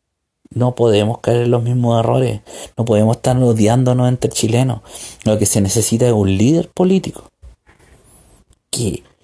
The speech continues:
logre que la, el próximo presidente de Chile sea respetado, que la figura del presidente de la República vuelva a ser respetado. Y cuando la figura del presidente de la República vuelva a ser respetado,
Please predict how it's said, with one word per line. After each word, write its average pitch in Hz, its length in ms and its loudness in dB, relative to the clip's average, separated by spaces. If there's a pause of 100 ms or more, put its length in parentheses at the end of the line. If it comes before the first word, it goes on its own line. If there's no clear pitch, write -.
(760)
logre 110 760 0 (200)
que - 140 -6
la, - 320 -4 (240)
el 101 120 0
próximo 151 600 0
presidente 143 560 0
de 143 80 -2
Chile 123 540 -4
sea 113 280 -4
respetado, 110 800 -6 (600)
que 95 80 -2
la 95 80 -2
figura 117 320 0
del 113 100 0
presidente 117 480 -6
de 113 80 2
la 107 60 0
República 110 420 -2
vuelva 110 320 2
a 110 60 -8
ser 113 140 -6
respetado. 117 680 -6 (480)
Y 98 300 0
cuando 87 420 0
la - 80 0
figura 117 400 0
del 175 100 0
presidente 180 460 -2
de 175 60 2
la 175 40 0
República 151 600 0
vuelva 175 500 0
a 185 40 -2
ser 196 180 0
respetado, 147 680 0